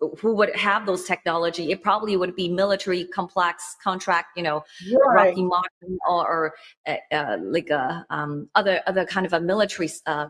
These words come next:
Speaker 1: contractors, right? So these are the companies
Speaker 2: Right.
Speaker 1: that create and producing those weaponries.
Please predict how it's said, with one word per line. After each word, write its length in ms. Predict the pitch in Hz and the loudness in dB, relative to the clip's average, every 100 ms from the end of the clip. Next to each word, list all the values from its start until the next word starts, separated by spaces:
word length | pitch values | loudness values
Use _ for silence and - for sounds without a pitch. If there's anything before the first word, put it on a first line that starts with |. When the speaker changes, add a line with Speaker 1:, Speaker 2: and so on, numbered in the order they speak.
| - | 0
Speaker 1:
contractors, 760 | 214 - - - - - - _ | 0 0 -8 -12 -18 -18 -18 _
right? 220 | 160 180 - | -4 -4 -4
So 200 | - 190 | 0 0
these 260 | 185 254 247 | 2 0 0
are 40 | |
the 80 | 247 | -2
companies 380 | 226 196 175 170 | -2 -2 2 2
Speaker 2:
Right. 80 | 165 | 2
Speaker 1:
that 160 | 175 | 0
create 340 | - 190 170 170 175 - - - 196 | 0 0 0 -2 -4 -10 -20 -8 -6
and 160 | 175 | -4
producing 720 | - 190 214 247 262 170 165 165 | 0 0 0 -2 -2 -2 0 2
those 320 | 175 165 170 | 2 2 -4
weaponries. 880 | 165 190 - 165 143 - - - | -2 -2 -2 -8 -8 -12 -16 -18